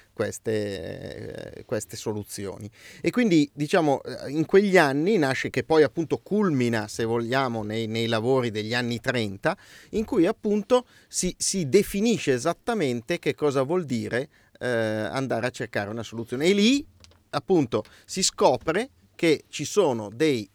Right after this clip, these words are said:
eh, problemi che effettivamente,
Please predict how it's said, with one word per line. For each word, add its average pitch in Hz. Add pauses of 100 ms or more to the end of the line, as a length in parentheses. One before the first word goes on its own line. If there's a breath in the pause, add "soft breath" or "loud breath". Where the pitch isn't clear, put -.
eh, 104
problemi 139
che 127
effettivamente, 170